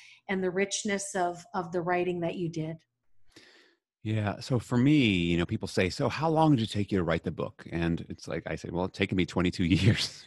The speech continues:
Speaker 2: because it wasn't like I just sat down to write it. For me, I have always, my, my driving force, my mission, my purpose, why I get up every day is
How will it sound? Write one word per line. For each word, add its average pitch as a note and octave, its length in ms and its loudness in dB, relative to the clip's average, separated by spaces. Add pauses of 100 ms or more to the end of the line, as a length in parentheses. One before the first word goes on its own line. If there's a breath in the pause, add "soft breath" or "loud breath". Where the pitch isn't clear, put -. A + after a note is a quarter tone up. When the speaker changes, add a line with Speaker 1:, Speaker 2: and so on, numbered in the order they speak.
Speaker 2:
because F#2+ 340 2 (340 loud breath)
it G#2+ 80 2
wasn't A#2+ 220 6
like G2 160 2
I - 20 -4
just F#2+ 200 -2
sat F#2 280 -2
down F2+ 220 0
to F2 140 -8
write E2 180 -2
it. - 160 -4
For - 160 -2
me, A2 560 4 (560 loud breath)
I A2+ 140 4
have B2 160 2
always, F#2 400 2
my, G#2 240 2
my G2+ 960 2
driving E2+ 800 2
force, D#2 480 -8
my D#2+ 160 0
mission, E2+ 460 -2
my D#2+ 180 -2
purpose, G2+ 340 -4
why E2 140 -2
I E2 60 -2
get E2 160 -2
up E2+ 100 -2
every F#2 180 -2
day A2 320 0 (320 loud breath)
is F2 140 -6